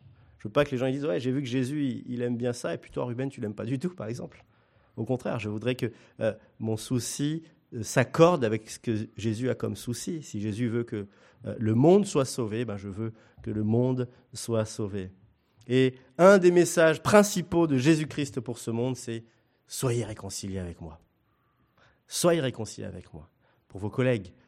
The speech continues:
pour vos amis, pour vos proches, pour votre famille, qu'est-ce que Jésus veut ? C'est qu'ils soient réconciliés avec lui.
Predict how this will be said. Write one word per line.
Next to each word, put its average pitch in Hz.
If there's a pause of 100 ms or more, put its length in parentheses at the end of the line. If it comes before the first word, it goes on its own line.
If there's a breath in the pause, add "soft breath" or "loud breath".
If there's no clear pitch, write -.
(140)
pour 107
vos 104
amis, 127 (240 soft breath)
pour 107
vos 117
proches, 123
pour -
votre 104
famille, 120 (220 loud breath)
qu'est-ce 147
que 139
Jésus 131
veut ? 147
C'est -
qu'ils 104
soient 101
réconciliés 107 (320 soft breath)
avec 95
lui. -